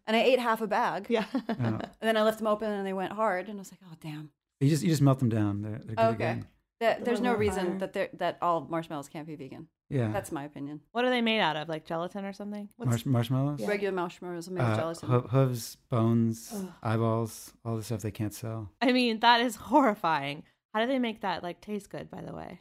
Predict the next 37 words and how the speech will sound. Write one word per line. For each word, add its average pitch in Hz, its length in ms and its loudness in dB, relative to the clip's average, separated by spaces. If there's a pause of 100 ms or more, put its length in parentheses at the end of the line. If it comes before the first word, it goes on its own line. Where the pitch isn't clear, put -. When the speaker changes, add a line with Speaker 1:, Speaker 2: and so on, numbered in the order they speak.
(140)
Speaker 3:
Uh, 135 160 4
lots 123 320 0
of 117 120 -8
sugar. 135 380 2
Speaker 2:
Sugar. 135 240 -2
Speaker 1:
Sugar. 101 340 -10 (140)
Speaker 3:
Yeah. 120 220 0 (220)
Speaker 2:
Oh 202 200 -2
my 180 140 -4
God. 185 340 2
It's 185 160 -4
like, 190 260 -2
I, 220 220 4
I, 208 300 -2
if 220 100 -8
people 262 260 -2
don't 247 220 2
know 240 200 6
these 208 260 -4
things. 165 260 -6
I 185 120 2
personally 240 440 -4
didn't 208 240 -4
know 208 140 0
any 220 340 -2
of 160 120 -8
this. - 440 -14 (180)
You 214 140 -8
know, 190 80 -2
you 185 160 -8
start 214 320 -6
to 214 100 -8
go 180 440 -6
vegan 190 320 -6
or 175 80 -8
vegetarian, 180 800 -8
and 175 300 -10